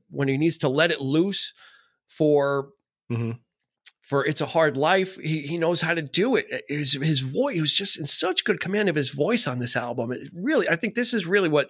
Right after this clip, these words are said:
Speaker 2: Yeah, I agree.
Speaker 1: it, it, it's really different from, from The Game. You know, The Game is kinda, he's kinda working up to it. Uh,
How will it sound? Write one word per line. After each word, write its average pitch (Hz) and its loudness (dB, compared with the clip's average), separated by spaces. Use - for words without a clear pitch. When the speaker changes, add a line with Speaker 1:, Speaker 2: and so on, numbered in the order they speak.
Speaker 2:
Yeah, 98 0
I 113 2
agree. 104 2
Speaker 1:
it, 180 0
it, 180 2
it's 165 -2
really 233 0
different 170 -2
from, 139 0
from 135 -2
The 135 0
Game. 127 0
You 143 -2
know, 139 4
The 147 4
Game 285 2
is 233 2
kinda, 208 0
he's 165 0
kinda - 0
working 165 0
up 196 2
to 220 4
it. - 2
Uh, - -8